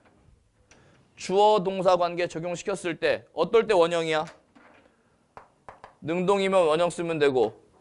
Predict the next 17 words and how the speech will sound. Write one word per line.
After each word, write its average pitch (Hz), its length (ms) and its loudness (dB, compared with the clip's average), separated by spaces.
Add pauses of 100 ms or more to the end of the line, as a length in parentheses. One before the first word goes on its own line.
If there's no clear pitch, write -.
수동이면 202 720 0 (260)
이디, 143 580 -4
과거분사 175 320 2
쓰면 165 160 -8
된다는 147 280 -4
얘기야. 147 420 2 (580)
자, 160 160 0
let은 165 580 0 (300)
목적어랑 208 640 2
목적 175 340 -6
보호에 175 360 2
주술 202 320 -6
관계, 180 420 -2
주어 196 240 -4
동사 202 220 -2
관계 185 220 -2
적용시켜서 170 800 -2